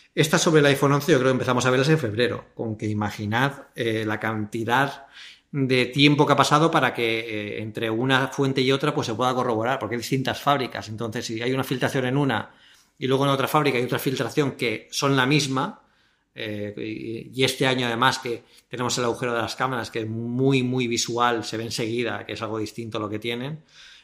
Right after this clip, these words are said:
em, pues está claro que el diseño va a ser así, ¿no? Con esta, con estas cámaras. De hecho, incluso, bueno, eh, tenemos tiendas aquí ya españolas que han recibido fundas para el iPhone once,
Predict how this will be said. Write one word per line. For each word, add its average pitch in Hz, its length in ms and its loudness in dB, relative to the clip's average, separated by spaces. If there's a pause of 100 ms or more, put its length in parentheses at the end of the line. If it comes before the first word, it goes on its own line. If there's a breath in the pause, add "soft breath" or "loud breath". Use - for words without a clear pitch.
em, 110 580 -4 (180)
pues 107 220 -6
está 107 280 -4
claro 120 240 0
que 117 80 -4
el 113 80 -2
diseño 117 680 -6
va 123 120 6
a 104 60 2
ser 113 180 -6
así, 104 340 -10
¿no? 69 160 -8
Con 101 160 -10
esta, 104 280 -8
con 107 140 -6
estas 107 260 -8
cámaras. 113 360 -4
De 117 160 -2
hecho, 165 440 -2 (340 loud breath)
incluso, 127 680 0
bueno, 113 340 -4
eh, 67 80 -6
tenemos 110 420 -4
tiendas 135 320 4
aquí 117 200 2
ya 123 100 4
españolas 127 420 0
que 127 80 0
han 123 100 2
recibido 135 680 4 (380 loud breath)
fundas 156 440 10
para 127 220 2
el 117 80 0
iPhone 131 300 2
once, 156 460 0